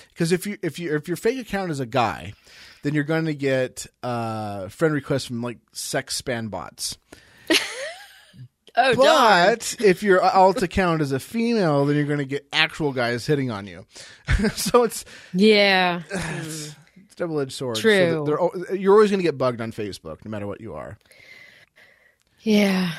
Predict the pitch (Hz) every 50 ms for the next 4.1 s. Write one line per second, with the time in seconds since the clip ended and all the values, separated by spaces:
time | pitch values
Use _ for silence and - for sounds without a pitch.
0 | - - - - 180 175 - - 180 170 - 254 320 359 370 359 339 - 269 240
1 | 190 214 208 214 220 - 247 220 214 208 - 202 190 190 - - 190 - - 165
2 | 165 180 175 - - - - - _ _ _ _ - 190 180 180 175 175 170 175
3 | 170 165 170 170 - 180 165 170 175 - - - 165 165 170 - - - - 175
4 | 185 170 156